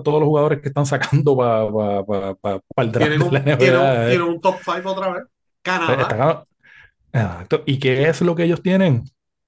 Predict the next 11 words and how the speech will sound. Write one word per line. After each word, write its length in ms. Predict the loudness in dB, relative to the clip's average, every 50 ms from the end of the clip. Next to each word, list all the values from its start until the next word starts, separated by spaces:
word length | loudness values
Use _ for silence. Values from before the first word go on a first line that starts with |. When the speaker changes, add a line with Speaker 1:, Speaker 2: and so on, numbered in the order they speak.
| _ _ _ _ _ -16
Speaker 1:
Finca. 720 | -12 -10 -8 -8 -8 -6 -2 -2 0 0 0 -2 -6 -8 _ _ _ _ _ _ _ _ _ _ _ _ _ _ _ _ _ _ _
Pero 140 | -8 -8
entonces 320 | -6 -8 -8 -4 0 0 2
aquí 720 | 2 2 0 0 -4 -4 -4 -2 -2 -2 -2 -4 -8 -12 _ -20 -20 -20 -20 -20 -20 -20 -20 -20 _ _ _ _ _ _ _ -2
hay 160 | 0 2 2
un 80 | 2 2
problema 320 | 2 4 4 4 4 2
también, 680 | 2 0 0 0 0 2 2 2 2 2 0 -2 -4 -6
y 140 | -4 -2 -2
es 160 | -2 -2 -2
que 320 | 0 0 0 0 0 -4